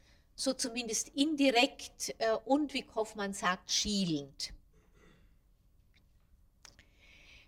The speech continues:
Der Unterschied zum Traum besteht darin, dass der Traum nicht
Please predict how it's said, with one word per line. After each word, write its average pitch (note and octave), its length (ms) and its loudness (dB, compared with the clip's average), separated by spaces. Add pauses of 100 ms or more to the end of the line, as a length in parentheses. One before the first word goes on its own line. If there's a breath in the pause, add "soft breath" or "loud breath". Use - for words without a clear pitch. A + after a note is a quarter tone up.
(120)
Der C4+ 120 4
Unterschied F#4 400 6
zum G#3+ 180 2
Traum F#3+ 300 8
besteht A#3 360 0
darin, A#3+ 440 6 (880 soft breath)
dass A#3 180 -2
der G#3+ 200 4
Traum B3 680 6
nicht - 600 0